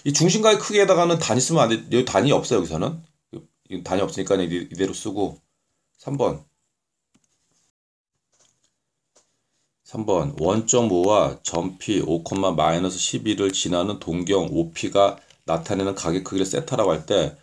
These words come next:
사인 세타, 코사인 세타, 탄젠트 세타의 값을 구하시오.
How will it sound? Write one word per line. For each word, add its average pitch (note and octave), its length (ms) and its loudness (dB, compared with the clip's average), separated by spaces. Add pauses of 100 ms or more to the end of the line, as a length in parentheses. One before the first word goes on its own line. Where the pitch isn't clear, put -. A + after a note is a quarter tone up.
(300)
사인 B2+ 400 2
세타, G2 440 -2
코사인 A#2 520 -2
세타, F2 480 -2
탄젠트 C#3 480 -4
세타의 G2+ 380 -6
값을 A2 220 -2
구하시오. D#2+ 460 -4